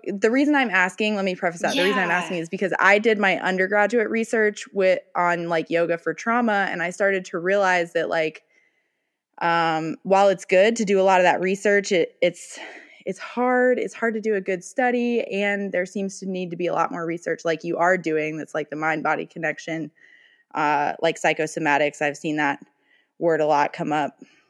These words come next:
Speaker 1: Um, so could you say a little bit more about that?
Speaker 2: Of course. Yeah. So when I, uh, was in college, I was really trying to figure out, you know, what part of health psychology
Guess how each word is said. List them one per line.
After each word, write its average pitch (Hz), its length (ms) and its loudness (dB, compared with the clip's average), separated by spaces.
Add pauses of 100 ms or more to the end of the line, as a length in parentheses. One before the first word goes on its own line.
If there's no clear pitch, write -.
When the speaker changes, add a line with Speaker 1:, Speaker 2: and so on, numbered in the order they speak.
(300)
Speaker 1:
Um, 147 220 -8
so 165 140 -4
could 165 120 -10
you 165 60 -10
say 160 140 -4
a 156 60 -2
little 156 120 -4
bit 151 140 -4
more 151 140 -10
about 151 240 -8
that? 147 240 -2 (1700)
Speaker 2:
Of 214 300 -6
course. 226 520 -4
Yeah. 214 320 -4
So 196 240 -4
when 202 120 -6
I, 190 440 -4 (340)
uh, 180 400 -4
was 202 140 -2
in 208 100 -4
college, 302 440 -4
I 180 100 -6
was 180 200 -6
really 196 200 -8
trying 180 280 -6
to 175 60 -8
figure 170 300 -8
out, 165 360 -6
you 170 80 -10
know, 165 180 -10
what 190 380 -6 (420)
part 226 500 -6
of 190 140 -8
health 175 240 -6
psychology 165 880 -6